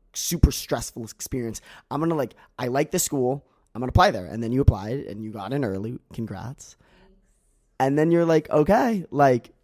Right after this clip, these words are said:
I'm gonna, like, listen. These are the other schools that I appreciate, but, like, we'll see." Like, there is this kind of beauty of just, like, seeing life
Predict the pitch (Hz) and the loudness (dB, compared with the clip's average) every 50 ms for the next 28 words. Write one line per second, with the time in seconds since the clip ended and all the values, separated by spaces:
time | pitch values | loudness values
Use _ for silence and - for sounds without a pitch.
0 | _ _ _ - - 110 120 131 143 151 151 147 147 143 127 123 120 123 131 - | _ _ _ -12 -6 -2 2 4 6 6 6 6 4 2 2 2 -2 -2 -2 -2
1 | 147 139 - 143 135 131 143 143 147 151 147 120 131 139 - - - 143 139 139 | -2 -4 -4 -4 -6 -4 -2 0 2 4 4 4 4 2 0 2 0 2 4 4
2 | 139 135 131 123 117 - 135 131 156 170 170 170 - 143 123 123 131 117 139 156 | 4 4 4 4 4 4 0 2 2 2 2 2 2 2 0 0 0 2 0 0
3 | 151 - - 110 139 113 110 104 _ - - - - - - 151 151 - _ - | 0 0 -4 -4 -2 -4 -4 -6 _ -18 -20 -20 -20 0 0 0 0 0 _ -20
4 | _ _ - 123 123 117 117 117 156 156 165 175 175 165 160 - - 165 143 135 | _ _ -16 -16 -14 -14 0 4 6 8 8 8 6 4 -2 0 0 0 0 0
5 | 131 123 120 127 131 123 120 120 110 98 117 - - 107 _ - - - - 139 | 0 -2 0 0 2 2 2 0 0 -2 -8 -6 -6 -8 _ -10 -10 -4 0 0
6 | 131 127 117 107 113 113 107 98 | 0 0 0 -2 -2 -2 -2 -4